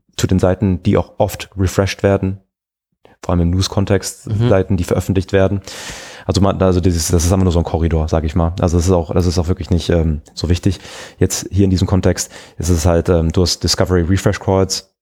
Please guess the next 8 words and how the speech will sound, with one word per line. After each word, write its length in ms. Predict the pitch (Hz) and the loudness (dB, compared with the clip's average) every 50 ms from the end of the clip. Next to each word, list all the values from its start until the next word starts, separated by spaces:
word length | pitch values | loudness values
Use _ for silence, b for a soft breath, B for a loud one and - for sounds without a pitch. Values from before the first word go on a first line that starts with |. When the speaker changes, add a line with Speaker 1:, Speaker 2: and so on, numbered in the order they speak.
| _ _ - | _ _ -8
Speaker 2:
Mhm. 160 | 117 98 101 | -6 -4 -2
Speaker 1:
äh, 80 | 123 92 | -2 -2
neue 260 | 101 101 98 95 101 | -2 0 2 2 2
Inhalte 280 | 104 92 95 95 - 95 | 4 4 2 2 2 2
entdecken, 500 | 92 85 90 - - 95 90 87 - - - | 2 2 0 0 0 0 -2 -2 -4 -4 -6
bestehende 320 | 92 - - 95 92 - | -6 -2 0 0 0 0
Inhalte, 640 | 101 92 87 92 90 85 92 92 87 85 95 127 156 151 | 0 2 2 2 2 2 2 2 2 0 -4 -8 -14 -12
ähm, 460 | 127 104 92 87 87 87 85 82 82 | -6 -2 0 0 2 0 0 -2 -4